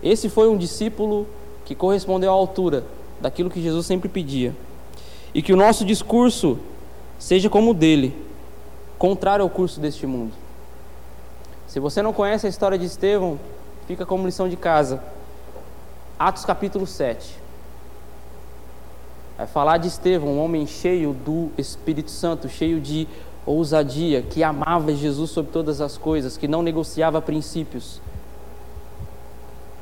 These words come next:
que falava abertamente de Jesus para as pessoas. Ele foi odiado, perseguido e morto por causa disso.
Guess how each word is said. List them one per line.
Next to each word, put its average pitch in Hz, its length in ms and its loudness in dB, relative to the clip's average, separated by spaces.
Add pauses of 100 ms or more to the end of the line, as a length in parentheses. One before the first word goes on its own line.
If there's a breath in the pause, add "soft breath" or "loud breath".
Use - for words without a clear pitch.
(140)
que - 80 -6
falava 165 360 6
abertamente 170 580 6
de 156 60 -6
Jesus 160 300 -2
para 165 140 -2
as 160 80 -6
pessoas. 160 480 0
Ele 151 160 4
foi 180 440 4 (360 loud breath)
odiado, 180 580 6 (380)
perseguido 180 760 0 (460)
e 156 100 2
morto 151 540 6 (500)
por 131 80 -4
causa 156 320 2
disso. 127 400 -6